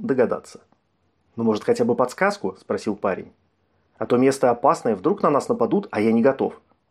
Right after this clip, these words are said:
«Так учись быстрее!» Си только фыркнула в ответ, и стало очевидно, что советами она больше разбрасываться не будет. «Если заставлять так часто думать, то можно отбить к этому делу всякую охоту», пошутил в ответ Никита,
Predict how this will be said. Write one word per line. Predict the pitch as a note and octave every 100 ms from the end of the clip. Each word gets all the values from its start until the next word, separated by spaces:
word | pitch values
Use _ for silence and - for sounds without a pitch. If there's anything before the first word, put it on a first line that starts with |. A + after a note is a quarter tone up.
| _ _ _ -
«Так | -
учись | C3 F#3 C#3
быстрее!» | C#3+ F#3+ - G3 C3 G2 - _ _ _ _ _ _
Си | - - A#3
только | B3 F#3 D#3
фыркнула | - C#3 D#3 D3+ B2
в | A#2
ответ, | A#2 G#2 F#2+
и | -
стало | - A2 G2+
очевидно, | - D#3 G#3
что | F3 A#2
советами | - A2+ D#3+ F3+
она | F3 E3+
больше | D3 E3+ E3
разбрасываться | D#3+ - - G2 A#2+ A2+ C3
не | C3+
будет. | A2 - - - _ _ _ _ _ _ _ _ _ _ _
«Если | B2 C3+ B2
заставлять | A#2+ C#3 C3+ A#2+
так | A#2+
часто | - A#2+ A#2+
думать, | B2+ B3 G#3
то | G2+
можно | D3+ F#3+
отбить | A#2+ G#2+ G3
к | C3
этому | A2 G2+
делу | D3+ G3+
всякую | - E3+ G3
охоту», | E3+ - A2 - - _ _ _ _ _
пошутил | - - - G3+
в |
ответ | A2+ B2+ C3+
Никита, | D#3 A2 - -